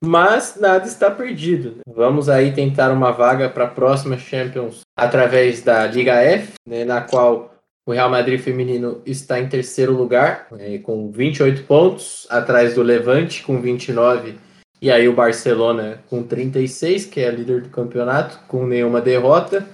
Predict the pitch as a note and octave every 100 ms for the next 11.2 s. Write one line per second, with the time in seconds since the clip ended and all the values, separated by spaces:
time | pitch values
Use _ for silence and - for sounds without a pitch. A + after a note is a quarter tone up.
0 | _ - B2+ C3+ C3+ C3 C3 B2+ _ _
1 | C3 B2 C3+ B2 C#3 C#3 D3 C#3+ C3+ D3
2 | F3+ F#3 - _ _ _ D#3 F#3 A#3 G#3+
3 | G3+ C#3+ C3 C3+ C#3+ B2+ B2 A#2+ A2 B2+
4 | C3 - C#3+ D3 D3 C#3 B2+ - - B2
5 | C3+ F3 F#3 D#3+ C#3 C3+ C#3+ D3 D#3 C#3+
6 | B2+ - - - - A#2 A#2+ A#2+ B2+ F3
7 | F3+ E3 D#3+ F3+ E3+ C#3 E3+ A#3 - E3
8 | C3+ C3+ F3+ F#3 D#3 D#3+ D#3 D#3 D3 D#3
9 | D3 C#3+ C3+ E3+ G#3+ - - C#3 - C3
10 | A#2+ B2 A#2+ B2+ C3 C3+ C#3 C#3 C#3 D3
11 | E3+ G#3